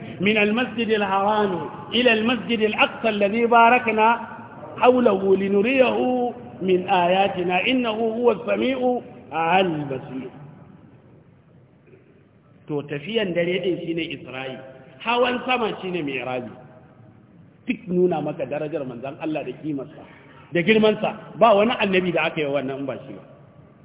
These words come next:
Haka manzon Allah sallallahu alaihi wasallam aka hau sama da shi.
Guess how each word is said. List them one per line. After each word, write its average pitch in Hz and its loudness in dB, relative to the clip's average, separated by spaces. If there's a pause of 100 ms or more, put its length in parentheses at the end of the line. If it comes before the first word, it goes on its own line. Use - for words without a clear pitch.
(580)
Haka 165 -6
manzon 135 -6
Allah 160 -2
sallallahu 143 -2
alaihi 131 -4
wasallam 139 -6
aka 139 -8
hau 123 -4
sama 127 -6
da 107 -12
shi. - -18